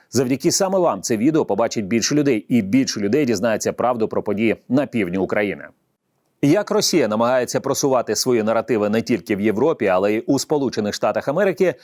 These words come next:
про це новинам при Азові розповів експерт Ради зовнішньої політики «Українська призма» Олександр Краєв.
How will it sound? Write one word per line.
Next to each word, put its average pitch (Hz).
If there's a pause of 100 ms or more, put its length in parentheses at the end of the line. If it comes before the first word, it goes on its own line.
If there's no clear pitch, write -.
(140)
про 165
це 233
новинам 180
при 143
Азові 147
розповів 143
експерт 139
Ради 98
зовнішньої 104
політики 131
«Українська 135
призма» 156 (140)
Олександр 127
Краєв. 98